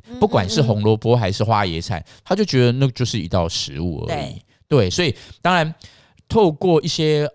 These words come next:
Speaker 2: 呃，摆盘装饰，让小朋友有那个吸引力，我觉得也是很重要。
Speaker 1: 嗯，嗯，
Speaker 2: 当然食物的调味也很重要。
Speaker 1: 嗯。
Speaker 2: 你不要说，
Speaker 1: 没错。
Speaker 2: 不要觉得说好像一定要吃得很清淡才叫健康，
Speaker 1: 对。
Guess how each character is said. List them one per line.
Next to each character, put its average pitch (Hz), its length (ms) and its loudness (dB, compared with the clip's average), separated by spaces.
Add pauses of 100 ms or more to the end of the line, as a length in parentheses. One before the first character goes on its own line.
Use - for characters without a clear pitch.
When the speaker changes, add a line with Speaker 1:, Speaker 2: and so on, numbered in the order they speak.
Speaker 2:
呃， 104 140 -2
摆 87 260 -6
盘 87 580 -4
装 151 320 2
饰， 120 460 -2
让 131 140 0
小 90 180 -2
朋 101 160 -4
友 104 280 0
有 87 240 -4
那 98 120 -4
个 107 80 -4
吸 131 360 -4
引 78 140 -8
力， 92 300 -4
我 87 100 -6
觉 120 120 -4
得 120 40 0
也 87 120 -6
是 - 120 -8
很 85 200 -12
重 82 280 -6
要。 85 200 -6
Speaker 1:
嗯， 170 160 -10
嗯， 185 80 -8
Speaker 2:
当 180 100 0
然 190 100 2
食 156 260 -2
物 220 140 -2
的 165 80 -2
调 90 280 -4
味 175 200 4
也 98 140 0
很 87 180 -6
重 78 300 -10
要。 80 160 -8 (240)
Speaker 1:
嗯。 - 80 -8
Speaker 2:
你 - 60 -4
不 151 60 0
要 170 120 2
说， 156 100 -2
Speaker 1:
没 156 180 2
错。 - 80 -10
Speaker 2:
不 135 60 -2
要 156 120 2
觉 151 140 -6
得 147 80 0
说 143 200 -2
好 110 140 -6
像 135 200 -4
一 110 80 -10
定 120 80 -6
要 135 80 -2
吃 - 200 -6
得 123 100 -2
很 78 220 -12
清 113 280 -4
淡 117 200 -2
才 - 100 -4
叫 311 220 0
健 87 240 -6
康， 78 240 -8
Speaker 1:
对。 - 60 -16